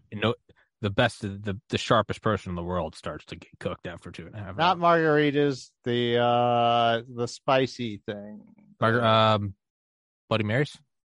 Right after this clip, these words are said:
Speaker 2: Yes. Super Bloody Marys.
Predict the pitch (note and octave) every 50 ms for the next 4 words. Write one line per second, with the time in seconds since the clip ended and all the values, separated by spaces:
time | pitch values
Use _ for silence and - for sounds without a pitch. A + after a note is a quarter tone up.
0 | _ _ _ _ - F#3 G#3 D#3+ - - - - - - - - - _ _ _
1 | _ _ _ _ _ _ _ _ _ _ _ _ _ _ _ _ _ - - -
2 | - - - - G#3+ A#3 A#3+ G#3 - G#3 F#3+ F3+ E3+ C3+ C3 C3+ C#3+ D3 C#3 C3+
3 | C3+ C#3 C3+ C3+ B2+ A#2+ A2+ A2 G#2+ G2+ F#2+ F#2+ - - - -